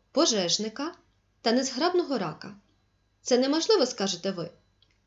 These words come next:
А от у одного сучасного поета природа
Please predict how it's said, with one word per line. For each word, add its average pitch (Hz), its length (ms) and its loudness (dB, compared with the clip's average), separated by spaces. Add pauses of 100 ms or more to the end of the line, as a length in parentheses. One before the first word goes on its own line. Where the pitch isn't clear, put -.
(680)
А 208 160 2
от 247 320 2 (180)
у 226 120 -2
одного 226 520 0
сучасного 214 720 -2
поета 262 540 -4 (360)
природа 233 600 2